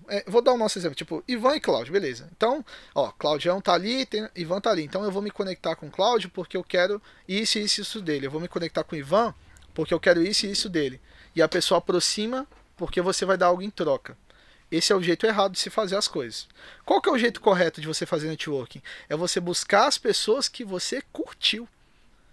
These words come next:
que você achou da hora, que você trocaria, seria amigo dessa pessoa. E foi assim que eu fiz a minha vida inteira. Eu nunca me conectei com ninguém porque essa pessoa tinha alguma coisa pra me dar em troca. Eu buscava conectar com a pessoa porque ela era gente boa pra caralho.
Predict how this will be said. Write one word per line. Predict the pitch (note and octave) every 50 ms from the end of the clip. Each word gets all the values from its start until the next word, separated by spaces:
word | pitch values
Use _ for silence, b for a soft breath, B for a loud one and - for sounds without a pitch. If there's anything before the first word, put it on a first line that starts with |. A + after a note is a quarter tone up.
| _ _ _ _ _
que | - - F#3+
você | E3+ G3+ G3 - -
achou | C4+ C#4 - - C4
da | B3 A#3 D4 F#4+
hora, | F4 C4+ G3 - F3 C#3 b b b b b b b b
que | - - G3
você | E3 F3+ F#3+ - - A#3
trocaria, | G#3+ - _ A3+ A#3+ C4+ - - A#3+ A#3 B3 A3+
seria | - - A#3 G#3 C#4 A4
amigo | A4 D4 A#3+ C4+ B3 A3+
dessa | F#3 E3 - E3+
pessoa. | - F3+ - - C#3+ A#2+ A2+ - _ b b b b b b b b _
E | G3 F3
foi | - - B3 A3+ A3
assim | G#3 - - B3+ C#4
que | C4 -
eu | B3
fiz | - - A3 G#3+ F#3+
a | G#3
minha | G3 F#3+ F#3
vida | D#3 G3 - G#3+
inteira. | A#3 G#3+ - - D3 C3 A#2+ B2+ - _ b b b b b b -
Eu | E3 F3+ F3+
nunca | G3 B3 D4+ - - A3
me | A3+ G#3+
conectei | - - G3+ G3 F3+ - - F3
com | E3+ - G#3 G#3
ninguém | A3 G#3+ F#3+ E3 E3+ F#3 G#3+ A#3
porque | G#3+ - A3 -
essa | A3+ G3+ -
pessoa | - G#3 G#3
tinha | - - G#3
alguma | G3 G3+ G3
coisa | - F#3+ -
pra | - F#3
me | F3+
dar | F#3 G3
em |
troca. | F#3+ - - C#3 B2+ - - B2+ - b b b b b b b
Eu | - E3+
buscava | E3 E3+ E3+ - - - F#3 G3 G3 -
conectar | - F#3+ F#3 F3 - F#3+ F3
com | - F#3
a | D#3
pessoa | - D#3 - - - A3 A#3+ A3 D#3+ C3+ - - _ -
porque | F3 E3 D#3 - - G3+ F#3+ G3+ G#3 -
ela | - F#3 F3+ G#3 G#3+ G#3
era | F#3+ G3+ G3+ F3+
gente | E3 G#3 - - F3
boa | D#3+ F3+ G3 G#3
pra | - A3 G3
caralho. | - A#3 G3+ D#3+ C3+ B2+ A2